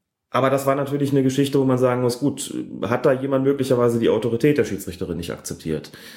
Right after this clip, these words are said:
Ich würde zunächst mal das Gewicht dann doch darauf legen wollen, was hat Steinhaus gemacht. Und ich fand das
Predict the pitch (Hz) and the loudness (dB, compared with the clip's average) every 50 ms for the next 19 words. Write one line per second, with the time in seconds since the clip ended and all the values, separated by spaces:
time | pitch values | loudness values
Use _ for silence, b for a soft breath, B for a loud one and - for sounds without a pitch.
0 | B B B B B B B B B B B _ _ _ _ _ _ _ _ _ | B B B B B B B B B B B _ _ _ _ _ _ _ _ _
1 | _ _ _ _ _ _ _ _ _ _ _ _ _ 147 139 - - - 82 - | _ _ _ _ _ _ _ _ _ _ _ _ _ 0 0 0 -2 -6 -10 -10
2 | - - - - 73 - - - - - - - - 82 104 123 165 185 190 190 | -12 -14 -14 -16 -16 -16 -18 -18 -20 -20 -20 -16 -10 -2 2 2 2 2 0 -2
3 | - 151 156 170 165 - 170 160 151 147 143 143 - - - - - - - - | 0 0 0 0 0 0 0 0 2 0 -2 -2 -4 -6 -6 -8 -8 -10 -16 -20
4 | _ _ _ _ _ _ _ - 127 131 135 156 156 156 151 131 135 151 151 - | _ _ _ _ _ _ _ -2 0 2 4 2 2 2 0 0 0 -2 -4 0
5 | 151 131 131 131 127 135 139 143 143 139 139 139 139 139 131 131 127 - 131 131 | 0 0 0 2 2 2 2 4 4 4 4 4 4 4 2 0 2 0 0 -2
6 | - - - - - 123 117 120 117 113 - - 120 113 107 - 101 101 110 110 | -2 -8 -14 -2 0 0 2 2 2 0 2 2 0 0 0 0 -4 -4 -2 0
7 | - 127 117 123 113 - - - - - - _ | 0 2 2 2 0 0 -4 -6 -10 -12 -18 _